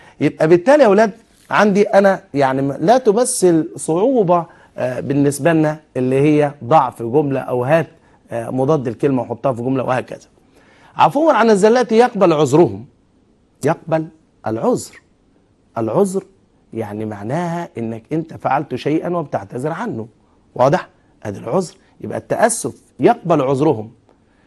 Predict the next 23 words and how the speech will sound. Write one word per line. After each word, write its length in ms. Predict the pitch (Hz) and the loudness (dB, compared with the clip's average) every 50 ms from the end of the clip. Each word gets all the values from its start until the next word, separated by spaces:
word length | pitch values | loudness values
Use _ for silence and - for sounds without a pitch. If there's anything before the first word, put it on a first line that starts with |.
| _ _ _ | _ _ _
شوف 200 | - - 196 - | -10 -8 -6 -4
الرسول 300 | 190 180 175 160 214 208 | -2 -2 -2 -2 -4 -4
صلى 60 | - | 0
الله 120 | 196 175 160 | 0 0 0
عليه 100 | 160 - 202 208 | 0 -2 -2 -2
وسلم 100 | 196 160 | 0 0
يقبل 300 | 175 196 196 - 160 156 | 0 0 0 0 4 6
إيه؟ 180 | 165 185 180 175 - - _ _ _ _ 131 | 6 6 6 4 -2 -12 _ _ _ _ 0
العذر. 400 | 131 127 151 151 113 98 104 - - _ _ _ _ _ _ _ _ - | 2 2 2 2 0 -2 -8 -14 -18 _ _ _ _ _ _ _ _ 0
ونحن 460 | 135 165 214 254 220 - 185 185 170 | 2 2 2 2 0 0 0 0 0
كبشر 480 | - - 160 160 220 233 - 220 202 175 | 0 0 0 2 2 0 0 -2 -2 2
لا 200 | 170 220 254 240 | 2 2 2 2
نقبل 340 | 233 233 - 175 185 170 - 147 | 0 -2 -2 0 0 2 4 2
أعذار 340 | 139 135 123 151 147 135 | 2 2 2 2 0 0
البعض. 320 | 117 104 104 107 - - - _ _ _ - - _ _ _ _ _ _ _ _ _ _ _ _ _ _ _ _ | -2 -4 -8 -14 -16 -20 -20 _ _ _ -20 -20 _ _ _ _ _ _ _ _ _ _ _ _ _ _ _ _
عجبا 400 | - 123 156 220 180 175 151 135 | -4 -2 -2 0 2 0 0 2
لذلك. 720 | 135 127 127 117 110 135 123 113 101 - _ _ - - _ _ _ _ _ _ _ _ | 0 0 0 0 0 -2 -2 -4 -8 -12 _ _ -20 -20 _ _ _ _ _ _ _ _
فشوف، 380 | _ 131 127 - - 254 - - - | _ -6 -4 -2 -2 -4 -4 -4 0
"وإن 380 | 170 185 185 - 240 285 285 262 | 2 2 2 4 4 4 4 4
يحسنوا 500 | 247 233 208 - - - 294 294 311 294 - - _ _ _ _ _ _ _ | 4 2 0 0 0 2 2 2 2 0 -4 -12 _ _ _ _ _ _ _
فالله 560 | - 175 170 165 156 190 226 247 202 175 180 | 2 4 4 6 6 4 4 4 4 2 2
بالخير 720 | 160 165 156 139 - - 165 170 165 165 160 160 170 165 - _ _ _ _ _ _ _ _ _ _ - | 2 2 0 0 0 2 2 4 4 4 4 2 0 -2 -4 _ _ _ _ _ _ _ _ _ _ -6
أجوده". 460 | 120 104 107 117 147 175 143 120 | -4 -2 0 2 2 2 2 0